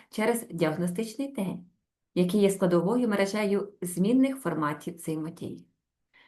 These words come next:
Педагоги закладу самостійно обирали форму організації, квест, гра-стратегія, проєктна діяльність. Та спільними для всіх практик є опора на інтерес дітей.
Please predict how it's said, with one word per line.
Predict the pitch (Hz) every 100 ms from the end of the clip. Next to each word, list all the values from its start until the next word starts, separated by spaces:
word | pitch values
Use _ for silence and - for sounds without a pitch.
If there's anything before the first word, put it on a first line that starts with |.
| _ _
Педагоги | 202 226 233 269
закладу | 262 294 285 226 247 -
самостійно | - 247 247 254 247 202 165 160 170
обирали | 185 190 240 415 320
форму | - 208 220 226
організації, | 208 214 202 175 151 - - - _
квест, | 180 185 151 151 - - -
гра-стратегія, | 180 208 240 240 254 254 196 165 160 151
проєктна | - 196 240 277
діяльність. | 262 254 220 160 143 - - _ _ _ _ _ _
Та | - 151
спільними | - 196 311 269 233
для | 175
всіх | 165 - 156 -
практик | - 156 - - - - - _
є | - 165 180
опора | 175 - 180 214 285 277 -
на | 160 143
інтерес | 147 147 143 147 175 - -
дітей. | - - 170 -